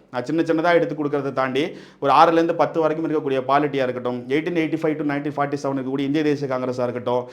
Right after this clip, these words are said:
அதுக்கப்புறம், அஹ், ரிசர்வேஷனா இருக்கட்டும், இது மாதிரி பார்த்தீங்கன்னா ஒரு சிலபஸை தான் நான் எடுத்து கொடுத்துக்கிட்டு இருக்கேன். அது எவ்வளோ, ஏன்னா சிலபஸ் எடுக்கணும்னா நான் இந்த இடத்துல சோர்ஸ் எழுதணும். கிட்டத்தட்ட ஒரு இருபது, இருபத்தஞ்சு பேஜ் இருக்கும். அது எழுதணும்னா கிட்டத்தட்ட அதுக்கு எனக்கு ஒரு நாள், ரெண்டு நாள் ஆகும்.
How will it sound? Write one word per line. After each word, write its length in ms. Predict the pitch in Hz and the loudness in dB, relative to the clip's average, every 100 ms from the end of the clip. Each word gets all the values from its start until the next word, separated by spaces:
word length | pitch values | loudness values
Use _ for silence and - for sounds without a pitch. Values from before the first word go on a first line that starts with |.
| - - | -20 -12
அதுக்கப்புறம், 680 | - 147 160 156 165 160 143 | 2 4 4 4 2 2 0
அஹ், 560 | 127 123 117 113 107 123 | 2 4 4 2 0 -2
ரிசர்வேஷனா 600 | 131 170 170 156 139 131 | -2 0 0 0 0 -2
இருக்கட்டும், 280 | 120 123 139 | -2 -2 -2
இது 120 | 165 | 2
மாதிரி 200 | 180 175 | 2 4
பார்த்தீங்கன்னா 240 | 160 170 | 2 4
ஒரு 140 | 180 147 | 2 2
சிலபஸை 420 | 185 220 202 185 | 2 4 4 4
தான் 140 | 165 180 | 2 2
நான் 80 | |
எடுத்து 220 | 156 147 156 | 2 0 -4
கொடுத்துக்கிட்டு 300 | 139 135 123 | -6 -6 -6
இருக்கேன். 320 | 123 151 202 - - - | 0 0 0 -6 -18 0
அது 200 | 127 135 | 0 4
எவ்வளோ, 480 | 160 196 220 202 143 | 4 8 8 8 6
ஏன்னா 260 | 143 160 180 | 4 2 2
சிலபஸ் 280 | 185 202 196 | 2 2 4
எடுக்கணும்னா 400 | 170 165 170 190 | 2 2 0 0
நான் 100 | 185 | 0
இந்த 140 | 156 | 0
இடத்துல 140 | 147 165 | 0 -2
சோர்ஸ் 440 | 160 180 190 190 | -4 -4 -4 -2
எழுதணும். 360 | 143 156 147 - - - | -2 -2 -4 -6 -14 -14
கிட்டத்தட்ட 240 | 127 143 | -8 0
ஒரு 100 | 165 | 2
இருபது, 240 | 143 147 143 | 4 2 2
இருபத்தஞ்சு 380 | 143 143 135 | 0 0 -4
பேஜ் 200 | 131 170 | 0 0
இருக்கும். 260 | 147 123 101 - - | 0 -4 -8 -14 -8
அது 220 | 127 131 | -2 2
எழுதணும்னா 280 | 160 180 175 | 2 2 -2
கிட்டத்தட்ட 300 | 165 147 156 | 0 -2 2
அதுக்கு 260 | 151 160 160 | 2 2 0
எனக்கு 180 | 151 147 | -2 -2
ஒரு 80 | |
நாள், 180 | 135 151 | 0 0
ரெண்டு 160 | 143 135 | 0 -2
நாள் 160 | 135 | -2
ஆகும். 360 | 135 123 127 151 | 0 0 -2 -10